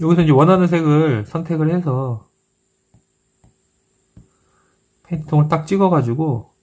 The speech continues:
딱 찍으면은 으흐흐흐흐.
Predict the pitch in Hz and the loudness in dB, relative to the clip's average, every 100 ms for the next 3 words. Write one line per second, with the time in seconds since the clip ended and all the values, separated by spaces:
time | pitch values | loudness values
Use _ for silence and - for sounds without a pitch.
0 | _ _ _ _ _ - 170 156 202 185 | _ _ _ _ _ -8 -8 -6 -4 -2
1 | 165 180 - _ _ _ _ _ - 131 | -2 -4 -10 _ _ _ _ _ 0 2
2 | 123 131 120 135 123 143 131 127 151 131 | 2 -2 -4 -4 -4 -6 -6 -8 -10 -10
3 | - | -12